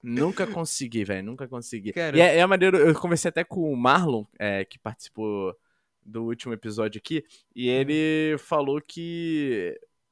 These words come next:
Speaker 1: é de época, né? Tem época da gude,
Speaker 2: Sim.
Speaker 1: tem época da pipa, época da, né?
Speaker 2: Exato, do ioiô, tem, tem tudo.
Speaker 1: Ioiô, caralho. Nunca consegui
Speaker 2: Tem
Speaker 1: fazer
Speaker 2: tudo.
Speaker 1: manobra de ioiô também.
Speaker 2: <laughs> Eu, mano, eu sempre fui dessas épocas. Então,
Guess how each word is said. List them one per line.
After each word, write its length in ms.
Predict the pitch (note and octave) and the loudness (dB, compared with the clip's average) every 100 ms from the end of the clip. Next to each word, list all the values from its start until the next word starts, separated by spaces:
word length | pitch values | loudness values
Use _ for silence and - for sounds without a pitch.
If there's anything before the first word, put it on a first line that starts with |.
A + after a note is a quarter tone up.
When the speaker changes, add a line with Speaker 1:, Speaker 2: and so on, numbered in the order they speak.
| _ | _
Speaker 1:
é 100 | D#3 | 0
de 240 | D#3+ G#3 | 2 2
época, 460 | F#3+ F3+ F3+ - C#3 | 2 2 0 -4 -2
né? 100 | B2+ | -2
Tem 140 | A#2+ D3+ | 0 0
época 220 | D3+ - | 0 0
da 100 | C3 | 0
gude, 420 | A#2 D3 F3 D3 C#3+ | 0 0 0 2 2
Speaker 2:
Sim. 60 | |
Speaker 1:
tem 80 | D3 | 0
época 220 | C3+ - | 0 0
da 100 | C3 | 0
pipa, 440 | A#2 F3 E3+ - C#3 | 2 8 8 6 0
época 420 | C3+ - C#3 B2+ | 0 0 0 2
da, 160 | A#2 - B2 | 0 -4 -4
né? 160 | C3 D3 | -4 -2
Speaker 2:
Exato, 520 | C3+ C3 C3 B2+ - | -4 -6 -6 -6 -8
do 120 | C3 | -4
ioiô, 720 | C3+ C#3 C3+ C3+ D3+ E3 D#3 | 0 0 0 0 0 0 0
tem, 320 | C#3+ D#3 D#3 D#3+ | -2 -6 -8 -8
tem 180 | E3+ | -10
tudo. 140 | E3+ D#3 | -6 0
Speaker 1:
Ioiô, 600 | E3 D#3 C3 C#3+ E3+ F3 D3 - | 6 6 6 6 4 4 0 -6
caralho. 580 | B2 G#2+ F2 - - - | -8 -8 -8 -12 -14 -10
Nunca 200 | D#3 G#3 | -2 0
consegui 240 | G3 F#3 E3 | 0 -2 -2
Speaker 2:
Tem 20 | |
Speaker 1:
fazer 140 | D#3+ | -2
Speaker 2:
tudo. 40 | E3 | 0
Speaker 1:
manobra 380 | C#3 D3+ D3 C3+ | 2 4 2 0
de 180 | C3+ A#2+ | -2 -4
ioiô 340 | C3 C3 B2 | 0 0 2
também. 300 | B2 G#2+ G#2 | -2 -6 -4
Speaker 2:
<laughs> 1040 | - - - - - E4+ - B3+ C#4+ C4 - | -4 -4 -4 -6 -6 -12 -12 -16 -10 -10 -8
Eu, 280 | D#3+ F3+ G3 _ - | -6 -6 -8 _ -10
mano, 320 | D#3+ E3+ C3+ | -4 -2 -2
eu 200 | B2+ F3 | -4 -6
sempre 720 | C#3+ E3+ F3+ G3+ F#3 F#3 F3 _ _ - - | -6 -8 -8 -10 -10 -10 -14 _ _ -20 -8
fui 160 | - F3 | -4 0
dessas 380 | F3 F#3 F3 | 0 0 -2
épocas. 400 | C3+ C3 - B2 C#3 | -2 -4 -4 -10 -10
Então, 380 | C3 C#3+ D3 | -8 -6 -6